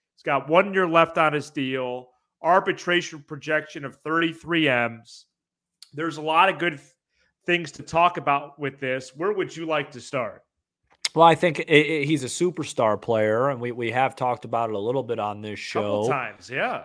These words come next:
Speaker 2: Um, you know, I, I don't, <sighs> you know me, Matt. I, I have a hard time with the, the hypotheticals and things
Speaker 1: Right,
Speaker 2: like
Speaker 1: which
Speaker 2: this.
Speaker 1: I
Speaker 2: Look,
Speaker 1: love.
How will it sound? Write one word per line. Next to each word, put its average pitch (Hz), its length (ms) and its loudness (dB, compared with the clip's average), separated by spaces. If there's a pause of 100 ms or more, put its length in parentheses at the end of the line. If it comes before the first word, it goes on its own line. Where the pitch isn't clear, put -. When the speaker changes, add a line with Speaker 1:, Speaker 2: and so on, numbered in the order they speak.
(120)
Speaker 2:
Um, 120 840 4 (560)
you 208 160 -6
know, 139 340 2
I, - 520 -4
I - 20 2
don't, 185 300 2 (220)
<sighs> - 80 -14 (1700)
you 233 160 -2
know 190 200 6
me, 113 280 -10
Matt. 107 600 -8
I, 139 380 -4
I 147 200 2
have 151 180 0
a 143 80 0
hard 131 360 0
time 120 800 -6
with 117 240 -10
the, 113 460 -8
the 117 100 0
hypotheticals 113 1300 -4
and 107 160 -14
things 117 300 -8
Speaker 1:
Right, - 0 -
Speaker 2:
like 120 140 -2
Speaker 1:
which 165 140 -8
Speaker 2:
this. 196 80 -4
Speaker 1:
I 190 220 8
Speaker 2:
Look, 170 100 -2
Speaker 1:
love. 160 400 4